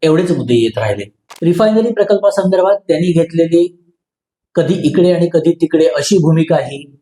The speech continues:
कोकणी लोकांना रुचलेली नसावी. ज्यावेळी शिंदे सेना स्वतंत्र झाली, त्यावेळेला कार्यकर्ते, पदाधिकारी खूप मोठ्या संभ्रमात होते. आपण इकडे जायचं की तिकडे जायचं,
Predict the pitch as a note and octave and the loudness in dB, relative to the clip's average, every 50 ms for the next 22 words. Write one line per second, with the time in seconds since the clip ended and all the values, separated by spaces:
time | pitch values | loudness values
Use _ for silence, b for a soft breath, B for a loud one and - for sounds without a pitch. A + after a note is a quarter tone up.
0 | _ _ _ _ - D#3 D3+ D#3 E3 D#3 D3 C#3 - D3 C#3 C#3+ C#3+ C#3 C3 B2 | _ _ _ _ -4 -2 0 0 0 2 2 0 0 -2 -4 -4 -2 -2 -4 -4
1 | - - - B2 B2 B2+ B2+ A#2+ A2 - - C3 B2 G2+ - _ _ _ - - | -4 -4 -2 -2 -2 -2 -4 -4 -4 -2 -2 -2 -2 -4 -8 _ _ _ -14 -8
2 | - D#3 B2+ D#3+ F3 G#3+ A3+ A#3 A#3 A#3+ B3 B3 A3+ - - E3+ D#3+ D#3+ G3+ G#3 | -6 -2 -2 0 0 2 2 2 0 0 0 -4 -2 -2 0 0 2 2 2 2
3 | G#3+ G3+ F#3 G3 F#3+ - D3 - E3 E3+ E3+ E3+ D#3 C3+ C3 B2+ G#2+ G#2 G#2+ - | 0 -2 -4 -4 -2 -4 -2 -2 0 0 0 0 0 0 -2 -2 -4 -6 -10 -14
4 | _ _ _ _ _ _ - D3+ E3+ F3 F3 F3+ F3+ G3 G3+ G3 - D3 C3 C3+ | _ _ _ _ _ _ -4 -2 0 0 0 0 0 0 -2 -2 -2 -4 -2 0
5 | C#3+ E3+ E3+ E3 D3 C#3 - - C#3 C#3 - C3+ - C#3+ D3+ D3+ E3+ D3+ C3+ C3 | 0 0 0 0 -2 -4 -2 -2 -2 0 0 -2 -2 -2 -2 -2 -2 -2 -2 -4
6 | C3 D3 D#3 - - G#3+ G#3+ G#3 F3 E3+ E3 F3+ F3+ E3+ - C#3 A#2+ A#2+ A#2+ B2 | -4 -6 -6 -2 -2 -2 0 0 0 -2 0 -2 -2 -4 -4 -6 -4 -2 -2 -2
7 | B2+ B2 - A2 G#2 - - F#2 - _ _ _ _ _ _ _ _ _ _ _ | -4 -6 -8 -8 -8 -8 -8 -10 -12 _ _ _ _ _ _ _ _ _ _ _
8 | _ _ _ _ C#3 C#3+ D3 F#3 F3 E3 D#3 F#3+ G3+ G#3 G3+ F#3+ F#3 E3+ G3 F#3+ | _ _ _ _ -4 -2 0 0 0 0 2 2 2 2 2 0 -2 -2 -2 -2
9 | F3+ G#3 E3+ - D3+ D#3 D#3 D#3+ D3+ C#3 B2 A#2 A2+ - G#2+ G2+ | -2 -2 0 0 0 0 0 0 0 0 -2 -2 -4 -4 -4 -6